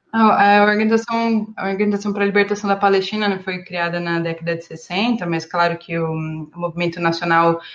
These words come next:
é, por libertação da Palestina já, já, já tinha aí outras formas de associações e tal, que até contribuíram na, na, na construção da O L P.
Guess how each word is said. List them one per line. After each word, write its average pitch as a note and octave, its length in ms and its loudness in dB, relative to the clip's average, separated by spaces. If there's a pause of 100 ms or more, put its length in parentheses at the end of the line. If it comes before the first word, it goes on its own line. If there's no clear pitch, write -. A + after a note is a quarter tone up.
(420)
é, F3 160 2
por F3+ 160 0
libertação E3+ 440 2
da E3+ 100 4
Palestina E3+ 420 2
já, D#3+ 260 2
já, E3 400 2
já D#3+ 120 -2
tinha F#3+ 320 2
aí E3 320 6
outras E3+ 340 0
formas E3+ 420 2
de E3 80 -2
associações F3+ 800 2
e D#3+ 80 -6
tal, F3 260 2
que F3 140 -10
até E3 380 -2 (220)
contribuíram F3 680 -4
na, D#3+ 260 2
na, D#3+ 180 -4 (100)
na E3 100 -6
construção F3 560 -4
da F3+ 80 4
O F3 40 6
L E3+ 280 2
P. G#3 380 2